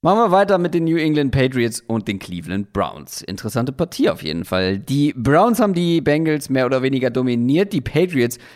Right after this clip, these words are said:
haben souverän gegen die Panthers gewonnen. Beide stehen fünf und vier.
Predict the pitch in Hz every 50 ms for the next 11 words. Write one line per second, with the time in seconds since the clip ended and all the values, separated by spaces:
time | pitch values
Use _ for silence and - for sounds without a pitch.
0 | - - 135 139 147 135 151 208 220 247 190 160 175 196 190 175 180 165 160 151
1 | 143 117 151 156 180 190 185 135 - - 110 101 110 120 135 160 - - - -
2 | - - - - 135 151 185 220 214 254 - - - 208 202 202 190 - - 208
3 | 214 208 - 175 185 165 - - - 208 240 247 147 101